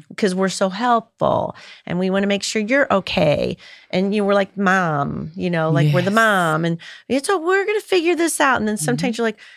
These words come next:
Speaker 1: "You should be paying me for this to figure this <laughs> out."
Speaker 2: All of those things.
Speaker 1: Exactly.
Speaker 2: All of those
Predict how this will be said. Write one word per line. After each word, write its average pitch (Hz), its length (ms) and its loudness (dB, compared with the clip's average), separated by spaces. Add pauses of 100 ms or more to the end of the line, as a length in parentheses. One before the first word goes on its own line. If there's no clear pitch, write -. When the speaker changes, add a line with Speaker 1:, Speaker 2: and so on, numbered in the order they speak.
(120)
Speaker 1:
"You 381 80 -6
should - 240 -4
be - 100 -6
paying 240 460 -4
me 262 120 -4
for 262 220 -8
this 254 260 -8
to - 100 -10
figure 247 400 -4
this 247 180 -2
<laughs> 403 180 2
out." 302 280 2 (720)
Speaker 2:
All 180 240 4
of 160 140 2
those 160 260 2
things. 143 540 0
Speaker 1:
Exactly. 320 680 2
Speaker 2:
All 165 180 4
of 160 140 0
those 147 240 -4